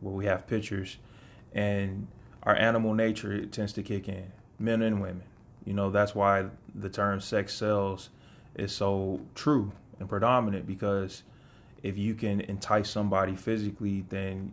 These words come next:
you're starting a path toward, uh, thoughts which will inevitability, in all ev-, inevitability, um, transcript to actions.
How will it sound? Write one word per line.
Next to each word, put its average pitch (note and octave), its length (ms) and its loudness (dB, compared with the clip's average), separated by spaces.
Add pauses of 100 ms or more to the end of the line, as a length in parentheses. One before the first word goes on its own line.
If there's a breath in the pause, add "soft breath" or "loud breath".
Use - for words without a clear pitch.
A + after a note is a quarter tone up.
you're G2+ 180 -6
starting F#2+ 500 0
a F#2 60 -6
path F#2+ 580 2 (460 loud breath)
toward, G2 420 0
uh, F#2 420 -2 (360)
thoughts - 580 2
which G2 460 -6 (340 loud breath)
will G2 360 0
inevitability, G2 1080 -2 (540 loud breath)
in G#2+ 120 2
all A2 180 8
ev-, G2+ 260 0
inevitability, G2 960 -2 (140)
um, F#2 400 -8 (600)
transcript G2 540 0
to F#2+ 400 -4 (140)
actions. - 600 -2